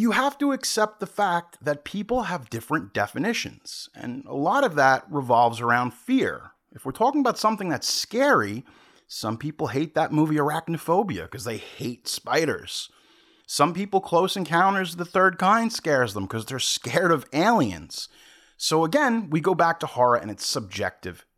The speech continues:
nature, which kind of brings me to my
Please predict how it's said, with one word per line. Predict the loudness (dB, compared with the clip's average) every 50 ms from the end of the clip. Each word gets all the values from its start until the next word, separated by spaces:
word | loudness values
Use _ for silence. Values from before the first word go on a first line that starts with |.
| _
nature, | -6 -2 0 0 0 -2 -2 -6 -10 -10 -12 -18 -20 _ _ _ _ _ _ _ _ _ _ _ _ _ _ _ _ -20 _ _
which | -6 -6 -6 -6 -8 -10 -12 -14 _ _ _ _ _ _ _ _
kind | -10 -4 -2 0 0
of | -2 -2 -2
brings | 0 2 2 2 2 0
me | -2 -2 -2
to | -4 -6
my | -8 -8 -8 -10 -12